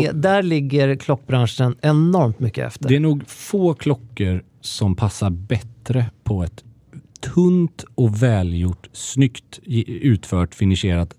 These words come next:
Speaker 2: mockaband än till exempel en Patek Calatrava.
Speaker 1: Absolut.
Speaker 2: För att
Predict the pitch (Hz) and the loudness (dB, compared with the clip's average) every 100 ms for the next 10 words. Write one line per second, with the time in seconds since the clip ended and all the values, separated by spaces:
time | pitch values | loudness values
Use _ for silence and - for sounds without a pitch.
0 | - 101 113 - 85 101 98 107 95 - | -4 0 0 0 -2 0 0 0 0 0
1 | 95 90 104 85 - 90 85 - 82 87 | -2 0 -2 -2 -2 -2 -2 -4 -8 -8
2 | - _ - 85 82 - 92 82 113 - | -10 _ -6 -4 -4 -2 -4 -2 -4 -4
3 | 127 120 - - 139 - - - 110 110 | -2 -2 -4 -8 -6 -6 -4 2 4 4
4 | - | 0